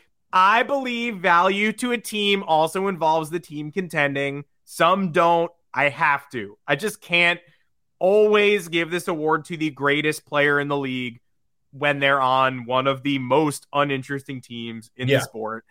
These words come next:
Speaker 1: I also don't want to reward the Angels, who we just did this with Mike Trout, are now doing this again with Shohei Ohtani. They have the two, two of the five best players in baseball at this point, and we're seventy-three and eighty-nine.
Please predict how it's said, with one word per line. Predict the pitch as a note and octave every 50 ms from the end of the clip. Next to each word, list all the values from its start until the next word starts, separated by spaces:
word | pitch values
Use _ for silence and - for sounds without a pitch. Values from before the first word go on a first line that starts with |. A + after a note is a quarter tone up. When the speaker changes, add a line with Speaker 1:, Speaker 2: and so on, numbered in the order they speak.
| _ _ _ _ -
Speaker 1:
I | - E3
also | F3 F3+ F3+ F#3+ F#3 G#3+
don't | F#3 D#3 E3+ E3+ E3+ D#3+
want | D#3+ D#3+ D#3+
to | D#3+
reward | D3+ D3+ D3 C3 C3 C3+ D3 C#3+
the | D3 F3 F3+ E3
Angels, | E3+ F3 F3+ F3+ D3 C#3 B2+ B2 B2+ C3 C3 - _ _ _ _ _
who | - F3+
we | F3 D3 E3+ D#3+
just | C#3 - - A3 B3+ B3+ - - _ -
did | A#3+ B3 B3+ G#3+
this | A#3 G#3 G3+ -
with | G#3+ G3 E3+
Mike | F3+ E3 D#3+ E3 D#3
Trout, | - - C#3+ B2+ C3 C3 C3 C3 B2 _ _ _ _ -
are | C#3 D3 D3
now | D3 D3+ D#3 E3 F#3+ G#3
doing | F#3 F#3 G#3+ G#3+ G#3+
this | G#3 G#3 F#3
again | G3 F#3+ G3+ G3
with | G3 F3+ F3+
Shohei | G3 F#3+ F3+ F3+ F#3 F3+ F3 F3
Ohtani. | E3+ D#3+ D#3+ D#3 D#3 D#3 D#3
They | C3+ C#3 C#3
have | D3 D#3 D3+ C3
the | C#3 C3+ B2+ -
two, | - - F3 G3+ A3 A#3 A#3 B3 A#3+ A#3+ _ _ _ _ _ _ _ D#3+ D3+ -
two | - - C#4 D#4
of | D#4+ D4+ C4
the | C#4+ B3+ A#3
five | - A#3 A3+ A#3 A#3 A3+ F3
best | G3 F#3+ G3+ G3
players | - A3 G#3 G#3 G#3 G3+
in | F#3+
baseball | F3+ E3+ D#3+ D#3+ E3 D#3 D3+
at | C#3
this | C#3 C3+
point, | - D3 C3 C3 C3 B2+ B2+ C3+
and | C3+ C#3 C3
we're | C3 C#3 C3+
seventy-three | - C3+ B2 B2 C#3 C#3+ C3+ - D3+ D#3 D#3 D#3
and | D3+
eighty-nine. | D3+ D#3 D#3+ E3+ E3+ D#3+ C#3 B2+ B2 A#2+ A#2+ A#2+ A#2+